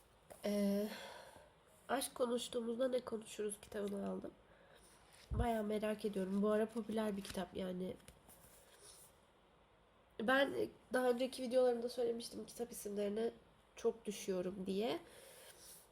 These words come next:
Yani arkasını bile okumadan aldım bunu. Niye öyle yaptım bilmiyorum. Umarım severim. Ee, Zweig'ın Dünün Dünyası'nı aldım. Kendi hayatını anlattı.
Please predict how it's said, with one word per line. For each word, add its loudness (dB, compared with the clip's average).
Yani 6
arkasını 4
bile 2
okumadan 4
aldım 4
bunu. 0
Niye 6
öyle 6
yaptım -2
bilmiyorum. 0
Umarım 2
severim. -2
Ee, 0
Zweig'ın 2
Dünün 0
Dünyası'nı 2
aldım. -2
Kendi -2
hayatını 0
anlattı. -4